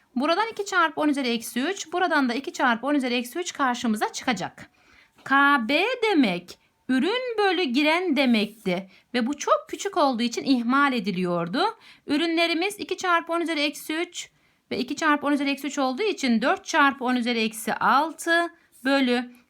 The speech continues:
girenimiz dört çarpı on üzeri eksi bir. Dörtler birbirini götürdüğünde K B değeri on üzeri eksi beş şeklinde karşımıza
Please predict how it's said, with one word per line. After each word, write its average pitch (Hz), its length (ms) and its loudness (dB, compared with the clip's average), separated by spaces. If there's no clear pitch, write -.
girenimiz 311 680 0
dört 349 240 -2
çarpı 262 420 0
on 262 140 2
üzeri 240 320 0
eksi 220 600 -2
bir. 226 520 0
Dörtler 254 600 0
birbirini 349 420 0
götürdüğünde 214 880 0
K 254 320 4
B 320 340 2
değeri 220 320 2
on 294 200 0
üzeri 214 300 2
eksi 233 440 -4
beş 311 200 0
şeklinde 196 640 -4
karşımıza 240 680 2